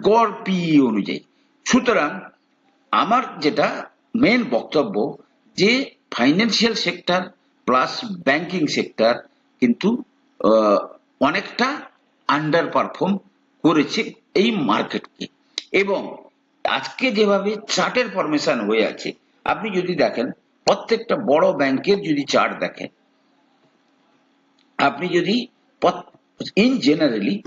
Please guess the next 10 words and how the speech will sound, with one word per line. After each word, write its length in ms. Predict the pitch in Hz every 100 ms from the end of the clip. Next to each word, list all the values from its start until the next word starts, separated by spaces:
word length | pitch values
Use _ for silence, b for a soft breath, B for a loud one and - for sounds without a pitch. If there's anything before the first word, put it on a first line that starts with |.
| - _ _ _ -
ব্যাংকিং 680 | 127 151 180 190 214 214 202 - _ 143
মানে 200 | 160 -
যে 160 | 165
কোনো 240 | 208 254 254 -
জায়গাতে 440 | 127 131 147 165
কিন্তু 400 | 165 127 101 196 165 _ _ -
আগে 420 | 110 127 214 240 - - 92
বড় 440 | - 131 151 160 110
ব্যাংক 340 | 131 143 185
কিন্তু 440 | - 127 - 220